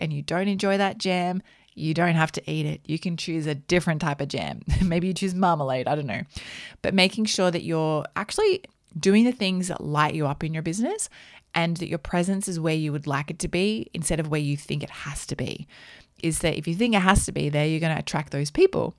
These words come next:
Whereas being where you desire to be based on your vision, based on your philosophy, based on your,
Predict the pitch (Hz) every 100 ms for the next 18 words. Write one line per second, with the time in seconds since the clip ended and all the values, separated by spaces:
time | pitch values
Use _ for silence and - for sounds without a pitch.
0 | - - - - - 170 165 - _ 165
1 | 175 175 202 202 175 160 156 151 151 147
2 | 139 139 147 156 147 143 143 147 143 147
3 | - 131 151 - 190 185 185 180 175 -
4 | - - _ 147 151 147 143 147 139 156
5 | 185 208 208 190 190 185 - _ - 151
6 | 143 - 143 - - 82